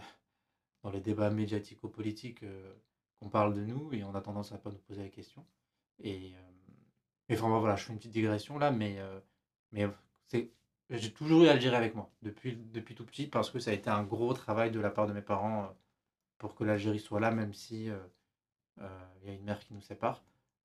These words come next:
Et donc voilà, et donc arrive la décennie noire, donc on y part moins. Euh, moi, j'étais gamin encore à l'époque et, euh, et, euh,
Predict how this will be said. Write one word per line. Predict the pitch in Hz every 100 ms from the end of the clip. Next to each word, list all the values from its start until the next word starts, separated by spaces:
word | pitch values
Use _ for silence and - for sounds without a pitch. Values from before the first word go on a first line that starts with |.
| -
Et | 123
donc | 127
voilà, | 120 117 131
et |
donc | 120 113
arrive | 113 107 123 113
la | 110 110
décennie | 107 117 110
noire, | 113 117
donc | 107 104
on | 107
y | 101
part | - 101
moins. | 98 107 127 147 170 _ _ _ _ 110
Euh, | 101 101 101 101 101 101 104 101 101
moi, | 104
j'étais | 107 113
gamin | 107 107 110
encore | 104 107
à | 104
l'époque | 104 117 117 113
et, | 101 98
euh, | 95 92 _ _ _ _ _
et, | 110 98 98 95
euh, | 95 95 98 101 101